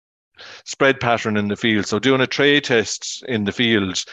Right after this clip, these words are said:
is the only way to check to make sure that the, uh, fertilizer is, is, is, is, uh, covering the, the correct, uh, working weight. And to be honest, you know, the calibration bit I've mentioned,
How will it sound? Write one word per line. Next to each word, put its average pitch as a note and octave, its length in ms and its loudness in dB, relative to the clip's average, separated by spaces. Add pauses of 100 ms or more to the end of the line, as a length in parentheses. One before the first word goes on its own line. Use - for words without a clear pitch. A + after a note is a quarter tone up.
(120)
is A2+ 180 0
the A2+ 140 2
only A#2+ 420 2
way G#2+ 280 2
to - 120 -10
check G#2 280 -2
to G2+ 80 -12
make G2 160 -6
sure G#2+ 220 2
that G2+ 240 -4
the, G#2 240 -2 (360)
uh, G#2 220 2
fertilizer G2+ 640 0
is, F2+ 280 -6
is, F#2 300 -4
is, - 460 -8
is, G2+ 320 -4 (340)
uh, G#2 320 -2
covering G#2+ 400 2
the, G2 260 -2
the G2+ 160 -2 (140)
correct, - 360 -4
uh, G2+ 220 -2
working G#2 460 -2
weight. G2+ 220 0
And G#2 180 -4 (540)
to B2+ 200 -6
be C#3 60 2
honest, C#3 300 2
you B2+ 140 0
know, B2 120 4
the G#2+ 140 -6
calibration C3 640 2
bit C#3 160 0
I've C3 120 -2
mentioned, C#3 440 -4